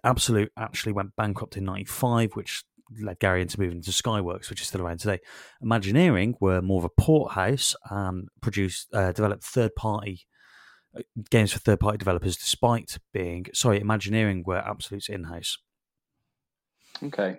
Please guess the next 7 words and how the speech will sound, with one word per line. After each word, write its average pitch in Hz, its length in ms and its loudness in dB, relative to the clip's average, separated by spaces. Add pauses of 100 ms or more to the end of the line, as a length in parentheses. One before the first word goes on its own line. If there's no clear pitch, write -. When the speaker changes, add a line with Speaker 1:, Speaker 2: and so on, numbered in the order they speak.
(120)
Speaker 1:
They 127 220 6
worked 120 340 6
on 107 200 0
other 127 160 6
Simpsons 92 380 -2
games, 87 460 -6 (600)
uh, 90 460 2